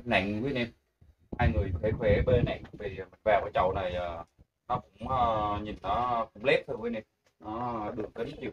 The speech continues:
cao của nó cũng lép nên nó cũng nhẹ. Chiều cao của chậu thì chỉ có mười mấy thôi anh em. Mười sáu thôi. Rồi, anh em mình, à, ngắm cho thật kỹ tác phẩm, à, Vạn Niên Tùng,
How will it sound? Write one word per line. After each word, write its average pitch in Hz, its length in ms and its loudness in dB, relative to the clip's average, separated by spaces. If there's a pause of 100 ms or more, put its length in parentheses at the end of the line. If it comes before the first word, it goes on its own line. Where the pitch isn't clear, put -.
cao 110 240 8
của 104 80 -2
nó 113 80 0
cũng 107 140 -10
lép 120 240 0
nên 113 140 -6
nó 104 460 0
cũng 107 120 -10
nhẹ. 92 260 -2 (1500)
Chiều 92 140 -20
cao 113 200 4
của 107 140 0
chậu 92 260 2
thì 90 220 -4
chỉ 92 100 -8
có 107 80 -2
mười 120 200 -2
mấy 113 240 6
thôi 151 80 2
anh 110 100 0
em. 104 100 -6
Mười - 1000 -20
sáu - 280 2
thôi. 131 100 -10 (2500)
Rồi, 104 240 4
anh 117 100 0
em 127 180 2
mình, 110 160 2
à, 104 320 8
ngắm 147 220 4
cho 156 100 0
thật 117 220 4
kỹ 110 340 4
tác - 160 6
phẩm, 113 300 2
à, 127 260 8
Vạn 107 280 4
Niên 120 160 2
Tùng, 117 180 2